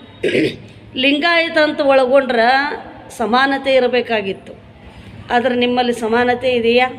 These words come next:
ನಾವು ಮೇಲು, ಉಳಿದವರೆಲ್ಲರೂ ಕೀಳು, ನಾವು ಗುರು, ಉಳಿದವರು ಭಕ್ತ ಅನ್ನುವಂಥದ್ದಿದೆ ನಿಮಗೆ?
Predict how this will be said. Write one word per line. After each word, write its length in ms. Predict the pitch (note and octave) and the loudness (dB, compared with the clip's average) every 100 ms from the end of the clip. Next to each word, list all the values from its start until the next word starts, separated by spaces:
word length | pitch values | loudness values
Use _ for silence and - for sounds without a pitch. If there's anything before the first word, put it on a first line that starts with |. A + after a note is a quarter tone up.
| - - - - - - - G#3+ | -18 -20 -20 -20 -20 -20 -4 0
ನಾವು 220 | A#3 A#3 A#3 | 4 4 4
ಮೇಲು, 320 | A#3 A#3 G#3 F#3 - - - - - - - - - - A3 | 2 2 -4 -8 -10 -14 -14 -16 -20 -20 -20 -20 -20 -8 2
ಉಳಿದವರೆಲ್ಲರೂ 760 | A#3 A#3 C4+ C4 A#3 A#3+ A#3+ B3 A#3 | 4 4 4 4 4 2 2 0 2
ಕೀಳು, 320 | A#3 A3+ F#3+ - - - A3+ | 4 4 0 -8 -16 -2 2
ನಾವು 200 | A#3+ B3+ A3 | 4 4 2
ಗುರು, 240 | A#3 C4 A#3 - - - - - A#3 | 4 6 4 2 -10 -20 -20 -2 2
ಉಳಿದವರು 440 | B3 C4 C4+ B3+ G#3+ | 4 6 6 4 2
ಭಕ್ತ 240 | A#3+ - C4+ G#3 - - - A#3+ | -2 0 -2 -2 -4 -16 -8 -4
ಅನ್ನುವಂಥದ್ದಿದೆ 800 | B3+ C4 B3 B3 B3+ A#3+ A#3+ B3 B3 | -4 0 -2 0 -2 -2 0 0 0
ನಿಮಗೆ? 280 | B3+ C4+ | -4 -8